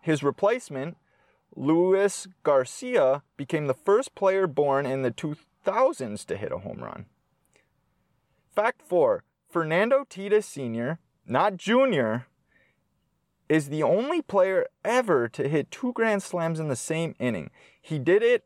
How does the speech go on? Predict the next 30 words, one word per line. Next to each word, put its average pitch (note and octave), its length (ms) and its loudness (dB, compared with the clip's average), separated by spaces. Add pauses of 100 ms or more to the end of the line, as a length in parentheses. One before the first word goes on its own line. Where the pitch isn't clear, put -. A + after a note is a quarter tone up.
(120)
against D3 420 -2
the A#2 80 -4
same E3 440 -2
pitcher C3 440 0
as G2+ 220 0
well. F#2+ 300 -2 (400)
You'd C4+ 240 0
think C#4 200 2
after B3 380 -2
they G#3 200 4
hit A3+ 200 4 (300)
one G#3+ 280 0
home F3+ 300 2
run, D#3+ 220 4
they G3+ 180 4
would F3+ 300 -2
be D#3 180 -4 (100)
all G#3 300 2
over G#3 300 4
that F3 260 0
pitcher F3 380 -8
dragging D3+ 440 2
him E3+ 200 -6
out, A2+ 280 2
but, G#2 240 -2
eh, G#4+ 300 -8 (180)
you C#4+ 60 -6
know. D3+ 240 0 (640)
All C3 100 0
right. G#2 160 2